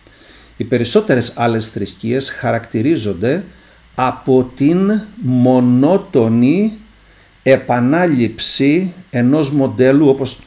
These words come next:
τα στρατιωτάκια, πρέπει όλοι να μοιάζουμε το ίδιο. Όλοι να έχουμε γένεια, παραδείγματος χάρη, τα μακριά γένεια, όλοι πρέπει να φοράμε ένα ιδιαίτερο καπέλο,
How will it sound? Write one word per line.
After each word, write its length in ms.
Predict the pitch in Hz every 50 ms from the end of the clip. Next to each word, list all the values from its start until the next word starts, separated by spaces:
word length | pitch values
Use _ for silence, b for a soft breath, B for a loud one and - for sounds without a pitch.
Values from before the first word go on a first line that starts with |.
| - - - -
τα 80 | 101
στρατιωτάκια, 760 | - - - 120 104 - 101 101 101 - 131 131 254 - 147
πρέπει 360 | - 131 120 - 120 - - -
όλοι 340 | - 180 208 240 226 233 240
να 140 | 208 202 185
μοιάζουμε 480 | 170 170 180 180 180 170 175 170 170 165
το 120 | - 123
ίδιο. 320 | 107 101 87 85 - - - - b b b b b b b b b b - - - - _ _
Όλοι 220 | - 135 131 131 127
να 100 | 123 120
έχουμε 280 | 113 113 - 107 101
γένεια, 360 | 101 98 98 113 120 113 104 95
παραδείγματος 560 | 92 90 95 92 107 98 101 98 - 101 -
χάρη, 220 | - 113 107 101
τα 100 | 98 90
μακριά 360 | 85 90 - - 113 120 120
γένεια, 420 | 107 90 104 123 143 151 143 127 120
όλοι 180 | 120 127 127
πρέπει 220 | 107 123 120 117 110
να 100 | 113 104
φοράμε 280 | 110 120 113 120 113
ένα 100 | 110 104
ιδιαίτερο 360 | 101 98 117 110 - 107 98 95
καπέλο, 540 | - 117 113 - 196 180 175 170 160 156